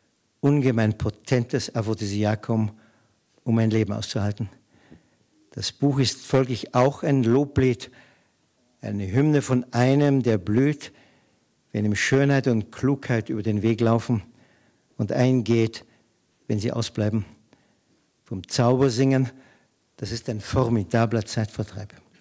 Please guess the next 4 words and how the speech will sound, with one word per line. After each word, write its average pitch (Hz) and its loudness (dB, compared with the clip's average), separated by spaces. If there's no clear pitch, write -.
Jede 143 0
Frau, - -6
und 110 -10
jetzt - -10